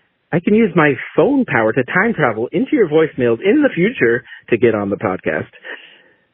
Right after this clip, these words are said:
That is, assuming you still do voicemails in the future and assuming that this insane voicemail I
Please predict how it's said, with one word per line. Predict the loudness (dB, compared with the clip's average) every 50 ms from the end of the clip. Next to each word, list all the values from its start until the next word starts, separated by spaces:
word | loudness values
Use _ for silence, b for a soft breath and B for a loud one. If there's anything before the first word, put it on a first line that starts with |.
| _ _
That | 2 2 4
is, | 2 0 0 -2
assuming | -6 -2 0 0 0 2 2 0
you | 0 0
still | 0 2 2 2
do | 2 0 0 2
voicemails | 4 2 2 2 0 0 0 0 2 2
in | 2 2
the | 2 2
future | 0 2 4 4 4 4
and | 4 4 2 2 2 2
assuming | 0 0 0 2 2 2 2 4
that | 2 2 2 2
this | 0 2 2
insane | 0 0 4 4 4 4 4 2 2 4
voicemail | 2 2 2 2 2 2 2 2 2
I | 2 2 2